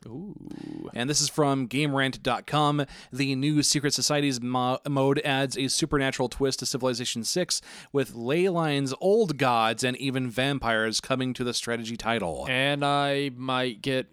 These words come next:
Speaker 1: Z-, Civ six now.
Speaker 2: I want, I want Mongolian throat-singing vampires. I know that I won't get this.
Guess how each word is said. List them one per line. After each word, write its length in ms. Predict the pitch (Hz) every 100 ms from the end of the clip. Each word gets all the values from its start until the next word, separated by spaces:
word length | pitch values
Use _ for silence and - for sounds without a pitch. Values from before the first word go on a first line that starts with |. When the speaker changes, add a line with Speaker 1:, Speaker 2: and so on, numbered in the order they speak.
| 139
Speaker 1:
Z-, 280 | 135 123 131
Civ 320 | - 135 120
six 320 | - 113 -
now. 160 | 101 92 - - - - - _ _ _ _ _ _ -
Speaker 2:
I 200 | 143 254
want, 600 | 240 139 92 - - - - _ _ - - - - _ _ _ - _ _ _ - _
I 160 | - 147
want 480 | 196 143 131 131 - - _ _
Mongolian 920 | 110 113 113 110 117 131 127 123 120 113
throat-singing 880 | - - 120 151 - - 120 113 110
vampires. 920 | 98 101 98 90 73 73 71 - - - _ _ _ _ _ _ _ _ _ _ - - -
I 120 | 131 147
know 240 | 170 247
that 140 | 214
I 60 | 165
won't 360 | 135 147 127 -
get 280 | 123 -
this. 440 | 87 71 - -